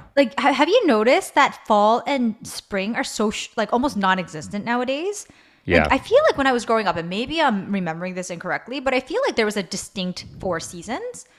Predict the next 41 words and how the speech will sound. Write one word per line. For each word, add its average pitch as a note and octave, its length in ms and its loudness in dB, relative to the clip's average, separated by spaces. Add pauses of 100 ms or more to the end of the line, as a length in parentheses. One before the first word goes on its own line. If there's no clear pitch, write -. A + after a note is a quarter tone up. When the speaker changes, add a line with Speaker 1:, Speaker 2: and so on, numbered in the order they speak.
(280)
Speaker 1:
But A#3 80 0
Speaker 2:
When A2+ 120 8
you B2 60 12
were - 140 8
Speaker 1:
nowadays, - 20 4
Speaker 2:
growing A2+ 200 10
up A2+ 40 8
Speaker 1:
I - 40 4
Speaker 2:
in G2+ 120 0
Speaker 1:
feel G2+ 80 6
like G#2 160 10
Speaker 2:
Guatemala? A#2+ 340 4 (480)
Speaker 1:
No, C#4+ 160 -4 (220)
no, C#4+ 160 -4
no, B3+ 200 -4
not B3+ 300 -6
in B3+ 100 -8
Guatemala. - 680 -6
<laughs> - 100 -20
In C4+ 80 -4
Guatemala, F#4+ 460 4
it's B3 200 -2
just G3+ 220 -8
one F#3 200 -2
season E3 360 -10
all D#3 140 -6
year D#3 160 -2
Speaker 2:
Yeah, A2+ 140 10
Speaker 1:
round. G2 100 10
Speaker 2:
I F#2 100 6
know. G#2 140 2
Speaker 1:
Gua-, C4+ 180 6
Guatemala A4 460 10
weather A#3 260 6
is G3+ 140 0
like F3+ 140 -4
San F3 220 -4
Diego D#3+ 300 -6
weather. - 260 -8
It's - 140 -8
perfect. - 600 -6